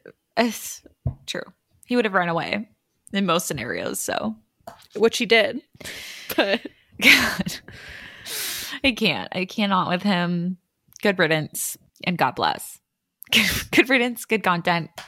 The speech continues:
Speaker 2: God
Speaker 1: God
Speaker 2: bless.
Speaker 1: bless.
Speaker 2: Amen.
Speaker 1: Period. Wow. That was a great weekly update.
Speaker 2: I actually have one more thing.
Speaker 1: Okay.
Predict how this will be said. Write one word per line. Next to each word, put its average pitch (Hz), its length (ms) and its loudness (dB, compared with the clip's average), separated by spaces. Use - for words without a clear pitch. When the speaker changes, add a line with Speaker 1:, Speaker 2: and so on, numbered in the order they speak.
Speaker 2:
God 208 140 0
Speaker 1:
God 185 180 -2
Speaker 2:
bless. - 240 -2
Speaker 1:
bless. - 140 -14
Speaker 2:
Amen. 208 280 -4
Speaker 1:
Period. - 360 -4
Wow. 175 140 -4
That 226 60 -4
was 247 100 -2
a 247 60 2
great 190 280 2
weekly 185 260 0
update. - 400 -4
Speaker 2:
I 233 60 4
actually 233 380 2
have 247 120 0
one 220 120 2
more 202 140 2
thing. - 240 -10
Speaker 1:
Okay. - 120 -2